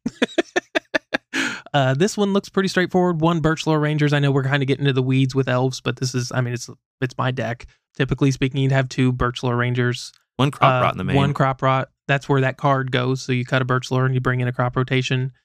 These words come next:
Speaker 2: Just get those guys' cradles up more often.
Speaker 1: Yep. And it just makes you a little bit more explosive.
Speaker 2: This is the sideboard I expect to
Speaker 1: I
Speaker 2: see.
Speaker 1: mean, this, uh,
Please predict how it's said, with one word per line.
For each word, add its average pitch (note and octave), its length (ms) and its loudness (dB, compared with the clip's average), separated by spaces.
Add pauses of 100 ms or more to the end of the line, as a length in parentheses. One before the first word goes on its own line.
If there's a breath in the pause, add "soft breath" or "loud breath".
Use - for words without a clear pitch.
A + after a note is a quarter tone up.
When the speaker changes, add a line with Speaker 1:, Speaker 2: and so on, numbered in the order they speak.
(160)
Speaker 2:
Just A2 140 -2
get C3 120 0
those G2+ 120 0
guys' G#2 300 0
cradles G#2+ 260 2
up G#2+ 100 0
more G#2 200 2
often. G2 340 -2 (220)
Speaker 1:
Yep. G#3 180 -2 (420)
And D#3+ 140 2
it D3 140 0
just D#3 160 0
makes C#3+ 200 2
you D#3 120 2
a - 20 -4
little C#3+ 180 2
bit D#3 120 0
more D3 180 2
explosive. C#3+ 580 -2 (220)
Speaker 2:
This B2+ 340 2
is G2+ 220 0
the G2 120 0
sideboard G2 380 2
I F#2 40 0
expect G2+ 300 -4
to E3+ 40 4
Speaker 1:
I D#3 40 0
Speaker 2:
see. D#3+ 100 0
Speaker 1:
mean, F#2+ 120 4
this, E3 220 2
uh, D3 160 0